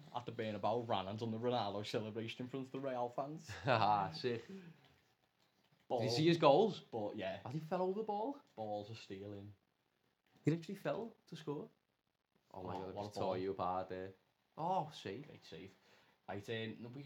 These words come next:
Speaker 1: we spoke about something else as well.
Speaker 2: Did we?
Speaker 1: Yeah, something big. I think we were laughing at it for a bit.
Speaker 2: My penis.
Speaker 1: <laughs>
Speaker 2: Oh. You just
Speaker 1: Cristiano
Speaker 2: don't catch
Speaker 1: Ronaldo
Speaker 2: Ronaldo when
Speaker 1: again.
Speaker 2: he's one-on-one, do you?
Speaker 1: Oh my
Speaker 2: Oh.
Speaker 1: God, just saving it.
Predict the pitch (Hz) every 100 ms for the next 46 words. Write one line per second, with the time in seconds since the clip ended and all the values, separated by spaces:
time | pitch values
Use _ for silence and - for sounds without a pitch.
0 | 139 160 - 196 220 208 - - 165 175
1 | - 196 165 202 - _ _ _ - 165
2 | 220 - _ _ 107 117 143 - - 151
3 | - 120 165 _ _ _ _ _ _ _
4 | _ - - 131 131 165 156 107 - 120
5 | 123 127 127 101 101 101 120 120 131 -
6 | - - - - 117 - 139 139 147 165
7 | 175 175 _ - 147 117 110 _ _ -
8 | 95 87 92 98 104 104 98 - _ -
9 | 101 117 135 131 107 123 135 98 101 107
10 | 113 104 107 110 101 98 95 92 90 -
11 | _ _ _ _ - 120 131 220 202 113
12 | - 110 - 101 101 156 190